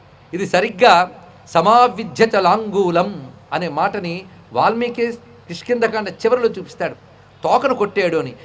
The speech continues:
ఎలా కొట్టాడు అంటే, "హర్షాద్బలముపేయవాన్ సమావిద్య చ లాంగూలం హర్షాద్బలముపేయవాన్ సంస్తూయమానో హనుమాన్ వ్యవర్ధత మహాబలః" అని వర్ణించారు.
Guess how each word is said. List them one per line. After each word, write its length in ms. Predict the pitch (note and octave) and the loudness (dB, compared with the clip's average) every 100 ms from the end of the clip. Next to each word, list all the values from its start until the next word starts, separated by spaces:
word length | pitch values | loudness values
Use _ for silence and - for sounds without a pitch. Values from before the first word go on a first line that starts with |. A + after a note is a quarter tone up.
| - C#3 | -6 2
ఎలా 200 | G3+ C4 | 4 4
కొట్టాడు 600 | B3+ B3 A#3 A3+ A3 G#3+ | 4 2 4 4 4 2
అంటే, 480 | F3+ F#3+ E3 E3+ F#3 - - | -2 0 -2 -2 -8 -8 -2
"హర్షాద్బలముపేయవాన్ 1700 | F3 - B3 C4 C4 F3 A#3 A3+ G3+ A3+ G#3 F#3+ E3 G3+ E3+ C#3+ C3 | -2 2 4 4 2 2 2 2 2 2 4 2 4 4 4 0 -4
సమావిద్య 540 | E3+ G#3 G3+ F#3 D3 | 0 0 0 -4 -6
చ 120 | F3+ | -4
లాంగూలం 580 | E3+ E3 G3 G#3 A3 B3+ - - - | -2 -2 -2 -2 -2 -2 -6 -8 -4
హర్షాద్బలముపేయవాన్ 1300 | D3+ - A#3+ C4+ F#3+ A3+ G#3 F#3+ G3+ F#3+ F3 E3+ D#3+ - - - | -2 2 4 2 0 -2 -2 -2 0 0 2 2 2 -4 -20 -4
సంస్తూయమానో 1120 | F3 B3 B3 - C4+ B3 A3 G#3+ G#3 G3 E3 | -2 -2 -4 -4 2 4 4 4 4 0 -2
హనుమాన్ 480 | E3 F#3 F3 D#3+ C3+ - - | -2 0 0 0 -2 -16 -8
వ్యవర్ధత 540 | B2+ E3+ B3 C3+ F#3+ G3 | 0 0 0 0 -2 -2
మహాబలః" 640 | C#3 G#3+ G#3 E3+ D3 B2+ D3+ C3 - | 2 2 2 0 -2 -2 -2 -2 -8
అని 80 | D#3 | -12
వర్ణించారు. 440 | D3 D3 D3+ D#3 | -12 -12 -14 -14